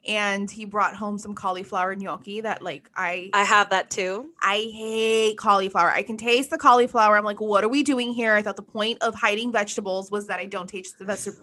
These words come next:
Speaker 1: I don't taste the vegetable taste. But I will say I was able to make it. I did a little pesto on it. It was quite good. It was pretty good.
Speaker 2: Mm-hmm.
Speaker 1: Yeah.
Speaker 2: Very good. And if you do it in the air fryer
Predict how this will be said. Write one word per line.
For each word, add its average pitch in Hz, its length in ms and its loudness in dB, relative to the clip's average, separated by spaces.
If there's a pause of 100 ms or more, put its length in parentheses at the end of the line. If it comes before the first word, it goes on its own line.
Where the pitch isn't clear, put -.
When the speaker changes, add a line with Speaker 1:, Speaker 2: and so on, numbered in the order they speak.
Speaker 1:
I 220 80 2
don't 226 260 0
taste 233 320 -4
the 214 60 -10
vegetable - 360 -8
taste. - 400 -10 (600)
But 302 240 8
I 240 100 4
will 240 200 0
say 220 200 -2
I - 60 -2
was 208 160 -4
able 208 140 -6
to 294 100 -8
make 285 200 -4
it. 269 200 -4
I 220 80 0
did 214 160 -8
a 220 60 -8
little 254 180 -4
pesto 262 420 -2
on 226 180 0
it. 214 140 -6
It 214 80 -4
was 208 140 -10
quite - 240 -14
good. - 160 -14
It - 260 -20
was 214 100 -12
pretty 233 200 -12
good. 208 100 -8
Speaker 2:
Mm-hmm. 180 160 -10 (360)
Speaker 1:
Yeah. 196 100 -2
Speaker 2:
Very 185 140 0
good. 185 200 -4
And 226 160 0
if 240 140 -6
you 220 60 -8
do 208 100 0
it 214 60 2
in 220 80 -4
the 208 120 -4
air 190 160 -4
fryer 254 480 -6